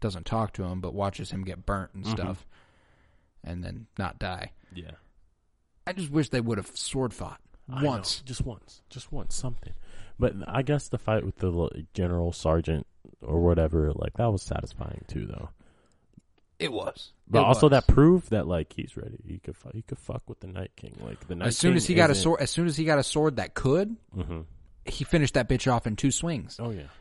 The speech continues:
Speaker 1: It was like
Speaker 2: Oh, shit, he did, didn't he? Yeah.
Speaker 1: Yeah, like, he, he, he got his first snord, his first snord, his first sword snapped,
Speaker 2: Mm-hmm.
Speaker 1: just, like,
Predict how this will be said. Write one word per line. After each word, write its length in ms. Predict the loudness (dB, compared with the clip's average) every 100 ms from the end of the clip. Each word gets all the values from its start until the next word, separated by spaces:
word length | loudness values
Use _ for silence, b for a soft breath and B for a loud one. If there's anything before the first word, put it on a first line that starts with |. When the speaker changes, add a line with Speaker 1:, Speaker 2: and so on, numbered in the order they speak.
| 0
Speaker 1:
It 80 | 2
was 140 | 4
like 180 | 2 0
Speaker 2:
Oh, 40 |
shit, 300 | -2 -6 -6
he 100 | -4
did, 300 | 0 0 0
didn't 220 | -2 -2
he? 140 | -4 -4
Yeah. 280 | 0 2 2
Speaker 1:
Yeah, 60 | 2
like, 180 | 2 2
he, 200 | -2 -2
he, 320 | -2 -6 -6 _
he 120 | -8
got 220 | 0 2
his 160 | 2 -2
first 340 | 4 4 6
snord, 240 | 2 2 0 -2
his 160 | -4 -4
first 360 | -6 -8 -6 -6
snord, 240 | -4 -4
his 100 | -6
first 280 | -2 -2 0
sword 280 | 0 0 0
snapped, 560 | -2 0 0 0 -6 -6
Speaker 2:
Mm-hmm. 300 | -4 -2 -2
Speaker 1:
just, 180 | -2 -4
like, 140 | -4